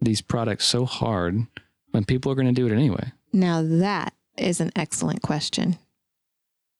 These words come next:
Speaker 1: That we're gonna, let's discuss that in a minute wi-, when we get to that part, 'cause it relates to the covid vaccine, which is being pushed real hard.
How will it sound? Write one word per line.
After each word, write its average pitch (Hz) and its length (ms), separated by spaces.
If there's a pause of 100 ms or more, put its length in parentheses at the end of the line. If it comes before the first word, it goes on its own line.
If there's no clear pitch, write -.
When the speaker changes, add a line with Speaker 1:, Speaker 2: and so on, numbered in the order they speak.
Speaker 1:
That 131 280
we're 135 140
gonna, - 180
let's 127 220
discuss - 460
that 92 260
in 95 100
a 90 60
minute 92 400 (640)
wi-, 98 240
when 101 180
we 95 120
get 98 240
to 104 140
that 90 280
part, 95 400
'cause 101 160
it 95 180 (180)
relates 92 340
to - 200
the - 80
covid 147 460
vaccine, 92 460
which 92 140
is 104 100
being 98 260
pushed - 300 (180)
real 120 340
hard. - 440